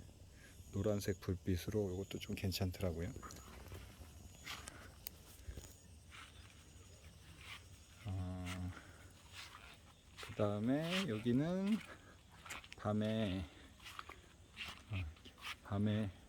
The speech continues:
여기도 별, 달, 엘이디 조명인데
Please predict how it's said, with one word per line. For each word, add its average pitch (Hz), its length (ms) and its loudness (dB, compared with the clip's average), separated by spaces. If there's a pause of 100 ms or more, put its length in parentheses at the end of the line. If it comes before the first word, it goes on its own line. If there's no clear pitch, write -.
(1080)
여기도 113 300 4
별, 95 360 6
달, 87 220 4 (920)
엘이디 98 400 8
조명인데 92 760 4